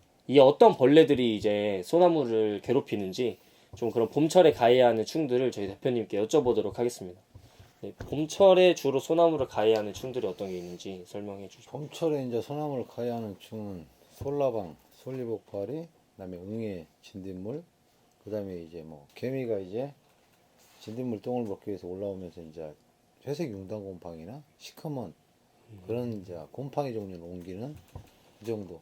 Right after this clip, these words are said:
Speaker 2: 그리고 이제 좀 더 깊이 들어가면 최근에 이제 날씨 변화 때문에 생긴 게 잎꽃병, 잎이, 잎 끝트리가 약간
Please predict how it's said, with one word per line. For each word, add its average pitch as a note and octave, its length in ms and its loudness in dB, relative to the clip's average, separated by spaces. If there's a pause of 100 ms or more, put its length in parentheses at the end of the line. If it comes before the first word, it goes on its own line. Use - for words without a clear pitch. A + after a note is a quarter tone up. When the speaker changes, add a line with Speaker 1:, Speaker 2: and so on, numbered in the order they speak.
Speaker 2:
그리고 G2+ 140 -12
이제 F2+ 160 -12
좀 C3+ 120 -12
더 A2+ 100 -10
깊이 - 280 -10
들어가면 A2 480 -8 (460)
최근에 F3 340 -4
이제 A#2 140 -2
날씨 A#2+ 360 -4
변화 C3+ 260 -2
때문에 G2+ 260 -10
생긴 G#2+ 260 -10
게 F2+ 80 -12
잎꽃병, F#2+ 540 -10 (120)
잎이, G2+ 380 -12 (180)
잎 A2+ 120 -16 (160)
끝트리가 D3+ 400 -8
약간 F2+ 360 -10